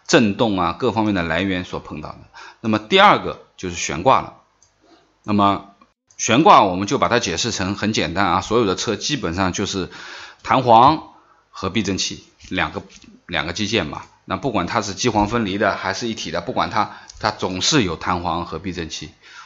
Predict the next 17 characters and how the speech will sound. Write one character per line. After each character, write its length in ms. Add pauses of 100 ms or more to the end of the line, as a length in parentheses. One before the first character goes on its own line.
(140)
那 140
么 240 (560)
你 180
的 480
轮 380
子 120
接 200
触 100
到 140
地 160
面 440
传 380
送 220
来 100
的 100
信 280
息， 300